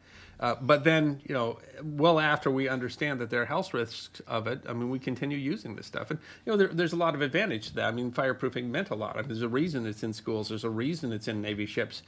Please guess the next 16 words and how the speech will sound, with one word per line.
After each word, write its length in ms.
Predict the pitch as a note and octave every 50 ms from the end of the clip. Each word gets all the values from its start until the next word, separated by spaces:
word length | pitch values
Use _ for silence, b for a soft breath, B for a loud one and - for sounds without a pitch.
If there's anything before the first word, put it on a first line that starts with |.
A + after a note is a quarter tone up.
| B B B B B B
Uh, 140 | - B2 A2+
but 240 | A2+ A#2+ B2+ A2+
then 140 | - C3 B2+
that 180 | B2+ B2 A#2+ A#2+
means 240 | B2 B2 A#2+ A2+ -
that, 260 | A2+ A2+ A2+ - -
uh, 260 | A#2 G#2 G#2 G2+ - - - - A#2+
the 120 | A2+ G#2+ G2+ A2 B2+ A2
dangers 420 | C3+ D3+ E3 D#3+ C3+ B2+ A2+ A2+
of 100 | A2+ G#2+
it 100 | A#2+ A2
become 280 | B2 A#2 A#2 - A2+ A2+
that 160 | A#2 A2+ A#2
much 180 | A#2 A2+ -
worse, 220 | B2+ A#2+ A2+ - -
too. 340 | - D#3 F#3+ - - A#2